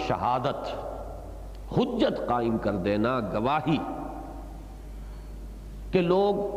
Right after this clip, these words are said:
اللہ کے ہاں یہ عذر پیش نہ کر سکیں کہ اللہ ہمیں معلوم نہیں تھا، اس درجے تک حجت قائم کر دینا۔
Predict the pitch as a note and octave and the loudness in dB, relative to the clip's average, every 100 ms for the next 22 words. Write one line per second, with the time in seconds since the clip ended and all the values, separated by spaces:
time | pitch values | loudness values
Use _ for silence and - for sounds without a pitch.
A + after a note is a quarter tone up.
0 | - - - - - E3 E3 G#3 F#3 - | -4 -4 -6 -6 0 4 6 4 4 4
1 | D3 D3 D3+ C3 B3 B3+ G3+ D#3+ E3 - | 4 4 4 6 6 8 6 6 4 4
2 | C3+ - B2+ - G#2+ - A2 A2+ A2 F#2 | 2 2 0 2 0 0 0 2 2 2
3 | F#2+ G#2 G2+ G#2+ B2 G#2+ A2+ C#3+ G2 F2 | 4 4 4 4 4 4 4 4 2 -2
4 | - - - - - - - - - D#4 | -6 -8 -8 -10 -10 -10 -10 -4 4 4
5 | - C4 B3 E3 A3 F3 - B3 - B2+ | 6 4 4 6 4 4 2 2 4 2
6 | C3 B2 - - F#2 - - - - - | 4 2 0 -2 -2 -2 -6 -6 -8 -8